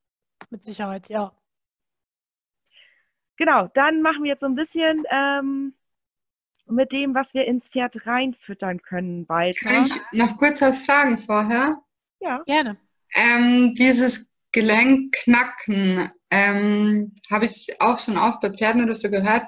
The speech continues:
Speaker 3: Ist das auch schon so ein, ein Verschleißzeichen quasi? Oder mit was hängt dieses Knacken zusammen? Hängt es auch mit der Flüssigkeit zusammen?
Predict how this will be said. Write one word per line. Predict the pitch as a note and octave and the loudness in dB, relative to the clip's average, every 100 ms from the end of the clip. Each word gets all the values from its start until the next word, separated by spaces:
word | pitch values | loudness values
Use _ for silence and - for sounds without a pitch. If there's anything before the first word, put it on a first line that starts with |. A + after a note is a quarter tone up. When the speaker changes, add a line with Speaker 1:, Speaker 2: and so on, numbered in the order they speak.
| - - - | -14 -20 -6
Speaker 3:
Ist | - - | -6 -4
das | B3 | -2
auch | - G3+ B3 | 2 2 2
schon | D#4 C#4+ C#4 | 6 6 6
so | C4 | 4
ein, | B3+ B3 A#3+ A3+ | 4 4 4 4
ein | G3 G#3+ A3 A3 G#3+ | 2 4 4 0 -2
Verschleißzeichen | G#3 - F#3+ G#3+ B3+ - C4 B3 C4 C4+ C4+ - | -2 0 2 2 0 -2 2 2 2 0 -4 2
quasi? | C4 C4 C4 C#4+ | 2 2 0 2
Oder | C4 A#3 | 4 4
mit | A3+ G#3 | 2 2
was | G#3+ G#3+ A#3 | -2 0 0
hängt | A3+ A3 | 0 0
dieses | G3+ G3+ | -6 -6
Knacken | - - G3+ G3+ F#3+ | -8 -4 -4 -6 -10
zusammen? | F#3 F3+ F3+ F3+ F#3 F#3 | -10 -6 -4 -2 -4 -2
Hängt | G3+ G#3 | -4 -4
es | G#3 | -2
auch | F3 G#3+ | 0 2
mit | A3+ | 2
der | G3+ G3 | 0 -4
Flüssigkeit | - A3+ A#3+ A#3 B3+ B3+ - | -6 -6 -6 -8 -6 -6 -6
zusammen? | C4 C4+ C#4+ | -4 -2 -2